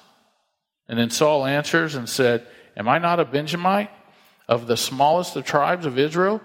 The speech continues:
and my family the least of all the families of the tribe of Benjamin? Why then do you speak like this to me?" Now,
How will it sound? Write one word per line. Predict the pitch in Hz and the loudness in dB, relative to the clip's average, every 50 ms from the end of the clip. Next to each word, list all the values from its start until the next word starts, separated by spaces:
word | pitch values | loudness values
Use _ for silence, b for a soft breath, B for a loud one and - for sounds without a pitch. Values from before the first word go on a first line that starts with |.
| B B B | B B B
and | - 117 | -4 0
my | 120 120 117 | 0 0 0
family | 117 - 147 147 160 175 190 190 170 | 0 2 2 2 2 2 0 -2 0
the | 131 123 | 0 0
least | 117 123 151 180 170 - - | 0 2 0 -2 -2 -2 -2
of | 135 135 | 0 2
all | 151 165 | 0 2
the | 180 165 | 0 -2
families | - - 156 156 170 175 180 180 160 | 0 0 0 0 0 0 -2 0 0
of | 165 156 | 0 0
the | 143 127 | 0 -2
tribe | - - 151 151 170 202 220 220 208 - - - _ | 0 2 2 2 2 0 0 -2 -4 -10 -16 -10 _
of | 113 113 117 113 | -8 -8 0 0
Benjamin? | 139 160 185 190 226 233 247 262 254 240 - b b b b b b | 0 0 2 0 -2 -2 -2 -6 -8 -10 -12 b b b b b b
Why | - 156 185 220 | 0 2 2 2
then | 233 247 240 226 | 0 -2 -2 -2
do | 226 | -2
you | 220 214 220 214 | -4 -2 -4 -4
speak | - - - 226 233 233 - | -6 -2 -2 -2 -2 2 2
like | 202 196 196 196 | 2 2 2 0
this | - 202 196 - - | 0 0 0 0 0
to | - 208 | 0 0
me?" | 202 220 240 214 139 - - - _ _ _ _ _ _ _ _ _ _ b b b b b b | 0 0 -2 -2 -4 -6 -10 -20 _ _ _ _ _ _ _ _ _ _ b b b b b b
Now, | - 180 190 190 180 160 | 0 0 2 2 0 -2